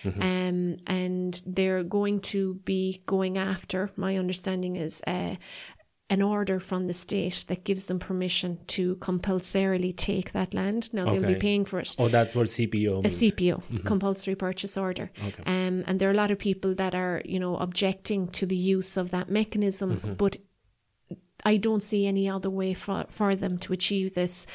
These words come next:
Speaker 2: given that the feedback we've gotten
Speaker 1: Mm-hmm.
Speaker 2: is whatever about a number of other landowners along the line, there are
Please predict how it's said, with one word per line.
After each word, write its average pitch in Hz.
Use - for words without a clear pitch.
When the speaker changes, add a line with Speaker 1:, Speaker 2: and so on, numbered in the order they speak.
Speaker 2:
given 226
that 196
the 190
feedback 196
we've 196
gotten 196
Speaker 1:
Mm-hmm. -
Speaker 2:
is 185
whatever 202
about 220
a 220
number 202
of 190
other 196
landowners 196
along 196
the 196
line, 196
there 190
are 185